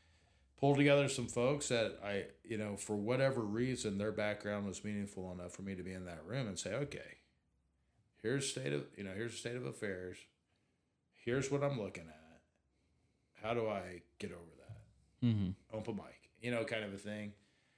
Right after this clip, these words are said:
Speaker 1: I don't feel like that. It takes a lot to do that, but I feel like p-, people that are willing to s-, s-, spend their time to help you, to your point, thanks for coming,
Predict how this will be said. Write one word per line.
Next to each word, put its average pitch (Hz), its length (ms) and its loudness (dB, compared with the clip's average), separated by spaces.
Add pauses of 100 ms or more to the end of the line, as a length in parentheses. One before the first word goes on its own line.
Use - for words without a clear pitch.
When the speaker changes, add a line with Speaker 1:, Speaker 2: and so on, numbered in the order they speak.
(280)
Speaker 1:
I 127 100 4
don't 156 180 4
feel 143 120 4
like 120 260 4
that. 104 320 -2
It 120 140 -2
takes 160 240 6
a 117 60 2
lot 107 340 0
to 101 80 -6
do 101 260 -6
that, 107 400 -6
but 95 340 -4 (760)
I 104 100 -6
feel 127 240 -4
like 113 400 -2 (800)
p-, - 100 -20 (280)
people 143 480 2
that 104 200 0
are 90 120 -4
willing 104 320 -4
to 87 160 -6
s-, - 260 -14 (140)
s-, - 180 -18 (100)
spend 151 220 0
their 131 100 4
time 117 260 0
to 92 60 -8
help 120 240 0
you, 127 180 -4 (180)
to 123 80 0
your 110 140 2
point, 104 320 -8
thanks 107 180 -6
for 101 80 -10
coming, 101 320 -8